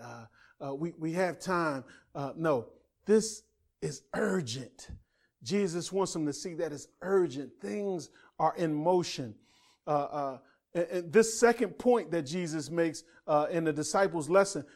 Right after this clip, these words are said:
this second point, it has two parts, because, uh, they also need to recognize that,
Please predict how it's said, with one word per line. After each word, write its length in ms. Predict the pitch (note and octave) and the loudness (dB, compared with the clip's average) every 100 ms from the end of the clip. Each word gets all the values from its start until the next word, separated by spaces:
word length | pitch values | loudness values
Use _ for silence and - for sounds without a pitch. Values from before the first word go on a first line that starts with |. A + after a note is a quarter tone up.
| - | 2
this 180 | G3 G3 | 2 4
second 260 | A#3 A3 | 2 2
point, 220 | D#3 F#3 F3 | -2 0 2
it 60 | |
has 260 | F#3 F#3+ D#3+ | 4 4 2
two 200 | - A3 | 2 2
parts, 480 | F3 B3+ F3+ A2+ - | 6 8 8 6 -6
because, 480 | D#3 D3+ G3 E3 - - - - - | -6 4 8 8 6 -12 -20 -20 -2
uh, 120 | E3+ | 0
they 220 | E3 F3+ F#3 | 4 4 6
also 460 | G3 C4 B3+ G#3+ | 10 10 10 8
need 220 | G3 F#3 | 6 2
to 80 | F3 | 2
recognize 680 | E3+ F3+ F3+ E3+ F3 E3+ D#3 | 4 4 4 0 2 2 2
that, 240 | D#3+ D#3 | 2 2